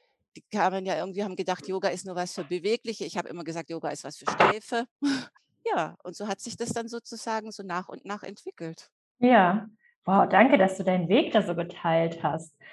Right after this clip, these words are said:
Speaker 2: Und dein heutiger Stil ist ja das Ortho-Yoga. Das
Speaker 1: Ja.
Speaker 2: ist ja auch quasi deine Marke.
Speaker 1: Ja.
Speaker 2: Da ging's mir ja, als ich das zum ersten Mal gemacht habe, wahrscheinlich so ähnlich wie dir bei deiner ersten Yogastunde. Ich dachte: „Ach, Ortho-Yoga,
Speaker 1: Mhm. <laughs>
Speaker 2: das wird schon nicht so <laughs> anstrengend sein.“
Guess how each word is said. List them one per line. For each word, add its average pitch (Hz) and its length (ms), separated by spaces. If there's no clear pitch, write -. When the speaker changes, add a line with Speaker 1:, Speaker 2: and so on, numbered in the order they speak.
Speaker 2:
Und 208 160
dein 190 240
heutiger 226 520
Stil 320 480
ist - 200
ja 294 220
das 269 340
Ortho-Yoga. 160 920
Das 170 160
Speaker 1:
Ja. - 20
Speaker 2:
ist 196 140
ja 233 180
auch 214 240
quasi 220 420
deine 202 320
Marke. 156 640
Speaker 1:
Ja. 151 160
Speaker 2:
Da 190 100
ging's 208 280
mir 254 140
ja, 254 220
als 202 180
ich 208 100
das 208 240
zum 214 100
ersten 214 280
Mal 220 140
gemacht 220 300
habe, 226 140
wahrscheinlich 220 360
so 220 60
ähnlich 226 380
wie 214 120
dir 233 180
bei 208 100
deiner 196 200
ersten 196 280
Yogastunde. 226 460
Ich 190 60
dachte: 196 320
„Ach, - 300
Ortho-Yoga, 156 920
Speaker 1:
Mhm. 185 280
<laughs> - 0
Speaker 2:
das - 100
wird 220 140
schon 185 160
nicht 202 180
so 226 80
<laughs> 226 60
anstrengend 220 680
sein.“ - 360